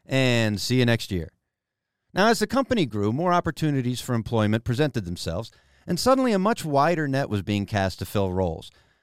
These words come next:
Specifically in two thousand five, the Second City began a partnership with Norwegian Cruise Lines, starting with one ship and one cast that I happen to be in.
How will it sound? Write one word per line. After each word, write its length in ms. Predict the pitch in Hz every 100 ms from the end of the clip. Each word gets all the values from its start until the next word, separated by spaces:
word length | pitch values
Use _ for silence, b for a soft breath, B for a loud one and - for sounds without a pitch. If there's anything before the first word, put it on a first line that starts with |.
| _
Specifically 760 | - - 233 - 285 240 196 175
in 80 |
two 160 | 151 185
thousand 340 | 170 151 127
five, 320 | 113 120 104 92 _ _ _
the 60 | 160
Second 340 | - 233 233
City 220 | - 170
began 280 | 143 131 127
a 40 | 120
partnership 580 | 139 123 117 - 117 117
with 100 | 107
Norwegian 480 | 104 101 104 104
Cruise 300 | 104 220 170
Lines, 300 | 98 82 - - _ _ _
starting 420 | - - 170 196
with 100 | 165
one 260 | 127 123 156
ship 280 | - 170 180
and 100 | 160
one 160 | 143
cast 460 | - 117 98 104 - _ _ _ _
that 120 | - 233
I 120 | 143
happen 240 | 95 -
to 60 | 80
be 140 | 80
in. 180 | 76 90